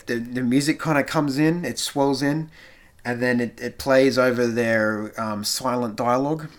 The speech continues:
Um, I, I know people, people have mentioned this already, but I noticed it as well. I'm not really a fan of that stuff. I like to hear, I like to hear the words coming out of the characters' mouths. Um, sometimes that can work, sometimes it can't,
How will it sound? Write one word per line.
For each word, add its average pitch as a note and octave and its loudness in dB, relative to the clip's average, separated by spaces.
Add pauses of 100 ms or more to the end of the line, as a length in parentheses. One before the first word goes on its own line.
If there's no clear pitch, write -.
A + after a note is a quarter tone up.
(200)
Um, G#2+ 0 (560)
I, C3 -2
I D#3 4
know E3+ 6
people, C#3+ -4
people C#3 -2
have A#2 -4
mentioned A#2+ -2
this A#2+ -6
already, B2 0
but A2+ 0
I A2 4
noticed A2 -2
it G#2 -6
as G#2 -8
well. A2 0
I'm G#2+ -2
not C3+ -4
really A#2 -4
a G#2 -6
fan G#2+ -4
of A2 0
that A2 -2
stuff. A#2 -4
I A2+ 2
like A2+ 0
to A#2+ -10
hear, A2+ -2 (340)
I - -6
like C#3 -2
to - -6
hear D3+ -2
the B2 0
words A2+ -2
coming B2 -4
out G#2 -4
of G#2 -6
the G#2+ -8
characters' G#2+ -4
mouths. G#2+ -4 (640)
Um, G#2+ -2
sometimes E3+ 4
that D#3 4
can C3+ -2
work, B2+ 2
sometimes C#3+ 0
it - -10
can't, A2 -6